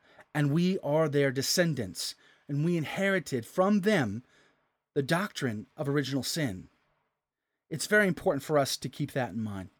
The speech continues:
So, and actually, I, I'll post a link. There is a great article on Catholic Answers website that actually talks about this whole issue, and I'll post a link to that on my website at catholic hack dot com. So now,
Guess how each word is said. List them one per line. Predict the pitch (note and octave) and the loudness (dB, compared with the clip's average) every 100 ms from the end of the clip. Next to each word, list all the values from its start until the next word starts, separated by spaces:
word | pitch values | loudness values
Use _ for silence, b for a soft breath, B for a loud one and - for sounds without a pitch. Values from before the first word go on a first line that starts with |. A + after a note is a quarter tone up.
| _ _ _ _ _ _ _ b b b | _ _ _ _ _ _ _ b b b
So, | - - E3+ G#2+ - | -4 4 4 4 -2
and | D#3 F#3 | 0 0
actually, | F#3+ - E3+ - _ - | 2 2 0 -2 _ -10
I, | D3+ - | -8 -2
I'll | F3 | -2
post | - A3+ - | 4 2 2
a | |
link. | D#3+ F3+ C#3+ | 0 0 0
There | E3+ E3+ | 0 2
is | C3+ | 0
a | |
great | C3 D3 F#3+ G#3+ - - | -4 0 2 2 0 -2
article | E3 F3 - C#3+ | 0 0 2 0
on | C3 | 0
Catholic | E3+ D#3+ D#3 D#3 | -4 -4 -4 -4
Answers | C#3+ C3+ B2 | -4 -2 0
website | C3+ C3 - A2+ A#2+ B B B B | 2 2 0 0 -4 B B B B
that | D#3+ - | 0 2
actually | F#3+ F#3 F3 | 0 2 0
talks | - F3 F3 - | 0 -2 -2 0
about | D3 - | 2 2
this | C#3 | -2
whole | D3 C#3 | 2 2
issue, | D3+ D3 C3+ G#2+ b b b | 2 2 -2 -2 b b b
and | - D3 | -6 0
I'll | D#3+ | 0
post | - E3+ E3 E3+ | 2 2 2 2
a | |
link | E3 C4 | 4 4
to | F#3+ | 4
that | C#3+ A#2+ B2 _ _ - | 2 2 -2 _ _ -2
on | D3+ | 2
my | D#3 G3 | 4 4
website | F3 - A#2+ A2+ | 4 2 0 -2
at | - | -2
catholic | D#3+ D3 C#3+ B2+ | -2 0 -4 -4
hack | - B2 - - b b C3+ | 0 0 0 -8 b b -6
dot | B2+ A2 - | -4 -4 -6
com. | - A#2 F#2 G2 _ _ _ _ _ _ _ _ _ | -8 -6 -8 -12 _ _ _ _ _ _ _ _ _
So | - | -4
now, | D#3 D3+ C3+ | 0 2 0